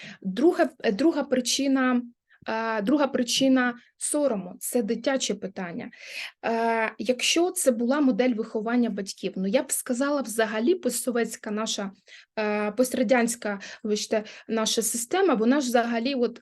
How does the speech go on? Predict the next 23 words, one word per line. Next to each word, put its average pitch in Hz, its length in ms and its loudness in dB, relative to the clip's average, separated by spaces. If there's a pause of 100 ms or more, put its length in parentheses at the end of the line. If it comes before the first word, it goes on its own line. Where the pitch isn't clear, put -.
(100)
все - 180 -4
будувалась 240 640 0
на 226 240 -2
"навіщо 226 420 -2
ти 247 140 -4
розбив 214 380 -4
вазу?", 190 340 -4
правда? 233 400 -2 (440)
Тобто 240 260 0
на 254 140 8
це 302 220 2
неможливо 311 520 2
щось - 300 -6
відповісти, 254 680 -2
але 226 200 -2
дитина 220 540 0
себе 220 320 -6
відчуває 233 460 0
настільки 214 640 -4 (300)
погано, 220 520 0 (460)
е, 214 100 0
знеціненою, 214 920 2
знесиленою 220 1040 0